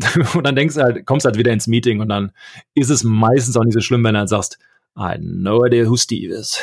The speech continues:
<laughs> Dieses, das kommt halt leider schon mal vor, aber was die damit ausdrücken wollen, ist halt, „Know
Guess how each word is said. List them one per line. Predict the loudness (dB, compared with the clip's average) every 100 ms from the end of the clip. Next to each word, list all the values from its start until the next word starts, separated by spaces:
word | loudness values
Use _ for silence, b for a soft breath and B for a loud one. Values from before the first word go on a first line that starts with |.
| B
<laughs> | B -6 -4
Dieses, | -2 -2
das | -4 -8
kommt | -2 0 0
halt | -2
leider | 0 2 2
schon | 2
mal | -2
vor, | 0 2
aber | 2
was | 2
die | 0
damit | -2 0
ausdrücken | -2 -2 -2 0
wollen, | 0 0
ist | 0
halt, | -2 -4 B B B
„Know | 0